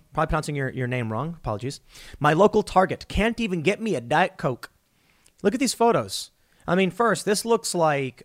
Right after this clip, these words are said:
the supply, the, the, the shortage here is in chairs, furniture, or whatever was supposed to be in this giant empty rack. Here are more just empty, empty racks.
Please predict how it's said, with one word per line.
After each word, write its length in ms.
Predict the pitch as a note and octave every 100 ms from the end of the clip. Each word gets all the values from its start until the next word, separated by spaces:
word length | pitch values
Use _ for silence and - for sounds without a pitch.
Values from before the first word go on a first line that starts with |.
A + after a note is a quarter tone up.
| -
the 100 | D3
supply, 400 | - C3 D3 D3
the, 100 | C3+
the, 220 | B2 B2 C#3+
the 60 |
shortage 360 | - F#3 G#3 -
here 200 | C#3+ C3
is 220 | A#2+ B2+
in 360 | C3 B2+ A#2+ A#2 - - _
chairs, 540 | - E3+ D#3+ D#3 D3 -
furniture, 640 | D3+ C#3+ C3+ D3+ C#3 C3+
or 180 | C#3 C#3+
whatever 440 | C3+ C3+ B3 D4+
was 120 | G#3+
supposed 360 | - D#3+ F3+ E3+
to 80 | C#3
be 140 | D3+
in 80 | D3+
this 140 | C3
giant 360 | G2+ D3 D3+ D#3
empty 320 | C#3+ D#3 C#3 A2+
rack. 540 | G2 B2 G2+ - - _ _ _ _
Here 220 | - A#2
are 60 | D3
more 340 | D3+ G#3+ F3+
just 280 | C#3 C#3+ - _ _ -
empty, 320 | A#2 A2 C3
empty 240 | C3 D3+
racks. 300 | F#3+ E3+ -